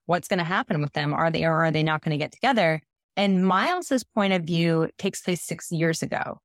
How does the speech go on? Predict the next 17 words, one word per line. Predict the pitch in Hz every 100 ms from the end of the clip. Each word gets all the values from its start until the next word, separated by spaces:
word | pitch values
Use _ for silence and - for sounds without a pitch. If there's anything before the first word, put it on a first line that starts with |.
| _ _ _
So | - 214
what's | 196 262 -
brilliant | - 190 247 381 349 233
about | - 165 175 180 175 -
the | 165
placement | - 196 208 - 175
of, | 160 160
and | 165
I, | 175 175
maybe | 196 208 226
it's | 180
just | 185 -
because | 165 156
I | 160
love | 160 165 147
dual | 156 156
timelines, | - 165 160 190 220 247 254